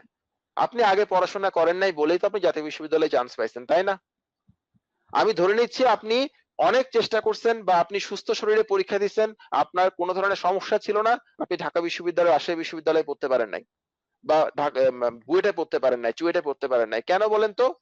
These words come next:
কারণ আপনি ম্যাট্রিক ইন্টারে ওরকম সিরিয়াস ছিলেন না পড়াশোনার প্রতি, তাই তো? আপনি ওই সময়ে রোডমাস্টারগিরি করে বেড়াইছেন, আনন্দ করে বেড়াইছেন। So ওই সময় আপনার যে বন্ধুটা এত কষ্ট করে পড়াশোনা করছে, সে এখন ঘুরে বেড়াবে,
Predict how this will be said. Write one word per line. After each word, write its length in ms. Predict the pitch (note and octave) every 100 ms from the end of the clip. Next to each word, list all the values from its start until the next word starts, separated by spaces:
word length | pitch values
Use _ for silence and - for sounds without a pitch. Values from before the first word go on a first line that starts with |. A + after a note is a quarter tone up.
| _ _ _ -
কারণ 200 | F#3+ G3
আপনি 300 | F#3+ G#3+ G#3+ G#3 -
ম্যাট্রিক 380 | E3 F3 - G#3+
ইন্টারে 300 | A3 A3 A3
ওরকম 300 | A3 F#3 F#3+
সিরিয়াস 360 | F3+ F3 F3+ E3+
ছিলেন 240 | F3 D3+
না 100 | C3+
পড়াশোনার 440 | A#2 G#2 A2 A#2+ A#2
প্রতি, 280 | G#2 - - -
তাই 140 | F#3 C4+
তো? 120 | A3 _ _ _ _ -
আপনি 240 | E3 G3
ওই 100 | G3
সময়ে 400 | F3+ G3 G3+ G3+ - - -
রোডমাস্টারগিরি 640 | F3 E3+ G3 G3+ F3+ F3+
করে 180 | E3+ E3+
বেড়াইছেন, 440 | D3 C3+ C3 C#3 - _ _ _
আনন্দ 440 | D3 E3+ G3+ G#3
করে 200 | G3+ G3+
বেড়াইছেন। 440 | D#3+ C#3+ C3+ C#3 C3+ _ _ _ -
So 120 | A#3 - _
ওই 140 | C#4 -
সময় 240 | C4 C#4
আপনার 360 | C4 B3 B3+ A#3
যে 140 | A3
বন্ধুটা 640 | F#3 G3 F#3+ A3+ G3 F3 G3+ - -
এত 180 | E3+ G3+
কষ্ট 260 | F3+ -
করে 200 | G#3 A3
পড়াশোনা 420 | A3 F#3 F#3 G#3+ G#3
করছে, 320 | G#3+ G3 A3+
সে 160 | -
এখন 320 | A3 F#3+ A3 G3
ঘুরে 200 | F#3 F#3+
বেড়াবে, 380 | F#3+ F#3 A#3